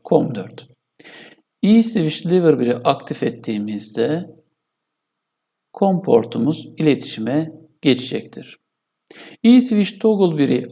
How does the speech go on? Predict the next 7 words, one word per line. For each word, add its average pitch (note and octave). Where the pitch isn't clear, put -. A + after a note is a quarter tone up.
aktif D#3
ettiğimde A2+
Delphi F#3
arayüzündeki A2+
kırmızı A#2+
led D#3
ve A2+